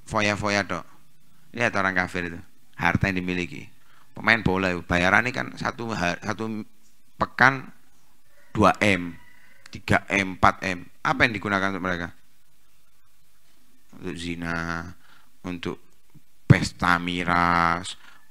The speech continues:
untuk seneng-seneng ngelencer. Ya, apa kalau, kalau apa jenenge iku? Apa? Lunga-lunga iku apa? Apa istilahnya mereka?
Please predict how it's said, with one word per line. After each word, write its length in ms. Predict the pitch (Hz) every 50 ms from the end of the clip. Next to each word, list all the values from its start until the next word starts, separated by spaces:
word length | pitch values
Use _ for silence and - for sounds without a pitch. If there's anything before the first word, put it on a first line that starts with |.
| - -
untuk 320 | 101 95 90 85 - -
seneng-seneng 960 | - 92 87 90 90 90 - - 90 90 87 87 87 87 87 87 85 85 85 85 - - - - - -
ngelencer. 960 | - 87 87 90 92 92 92 92 90 - - 90 87 87 85 85 87 - - - - - - -
Ya, 240 | 113 120 101 90 90 - - - - - - - - -
apa 240 | - - 104 - 110
kalau, 320 | 104 - 98 101 101 98
kalau 240 | - - 101 98 90
apa 160 | 107 - 120
jenenge 320 | 120 - - 101 104 110 113
iku? 160 | 120 135 135 - - - - - - - - - - - - - -
Apa? 320 | - - - 113 123 143 131 - - - - - - - - - - - - - - - - - - - - - - - -
Lunga-lunga 480 | 107 113 107 107 110 110 110 110 113
iku 160 | 113 117 117 120
apa? 320 | 127 147 151 139 - - - - - - - - - - - -
Apa 320 | - 135 135 139 135 - - - -
istilahnya 480 | - - - - 104 104 104 104 113 110
mereka? 400 | 110 104 107 107 120 127 131